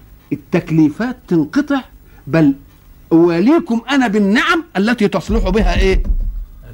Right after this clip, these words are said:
تصلح بها حياتكم. وما تتوالاش نعم التكليف من الحق سبحانه وتعالى إلا إذا كنتم هتقبلوا على إيه؟ على تكليفات الله وت-، وتعملوه، تبقوا عاشقينها. وما يبقاش بقى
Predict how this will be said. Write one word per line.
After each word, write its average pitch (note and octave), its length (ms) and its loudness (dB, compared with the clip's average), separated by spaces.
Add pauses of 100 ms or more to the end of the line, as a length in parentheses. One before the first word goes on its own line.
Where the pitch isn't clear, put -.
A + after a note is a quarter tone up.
(100)
تصلح F#3+ 480 -2
بها A3+ 380 0 (420)
حياتكم. F3 580 -2 (560)
وما G#3+ 180 2
تتوالاش A#3 580 -2
نعم G3 320 0
التكليف E3+ 680 -2 (840)
من D3 140 2
الحق C#3 380 -4
سبحانه D3 420 -2
وتعالى D3+ 420 -2 (340)
إلا F3 260 2
إذا C#3+ 260 -6
كنتم C#3+ 520 -6
هتقبلوا C#3+ 540 -2
على B2 160 -6
إيه؟ C3 280 -2 (840)
على A3+ 180 2
تكليفات F3 600 -4
الله D3 260 -2
وت-، G3 200 -4 (260)
وتعملوه، F#3 420 -2
تبقوا G3+ 220 -4
عاشقينها. - 540 -4 (580)
وما C#3+ 220 2
يبقاش D#3+ 360 0
بقى G3 300 -4